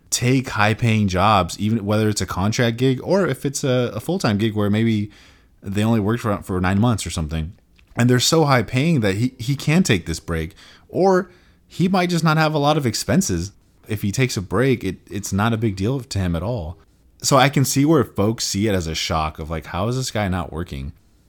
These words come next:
For all we know, he's got a lot of savings. He's financially stable.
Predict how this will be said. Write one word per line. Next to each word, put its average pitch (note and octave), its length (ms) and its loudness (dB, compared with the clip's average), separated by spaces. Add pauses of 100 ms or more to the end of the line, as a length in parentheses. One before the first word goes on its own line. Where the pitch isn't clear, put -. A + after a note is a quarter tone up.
(140)
For D#2+ 220 -6
all F2 120 0
we A2+ 120 2
know, G2 260 0
he's E2+ 340 -6
got D2+ 240 -10
a C#2+ 40 -8
lot C#2+ 180 -6
of G#2 80 -2
savings. F2+ 600 -2 (380)
He's F#2+ 280 -6
financially F#2 460 -4
stable. E2+ 520 -4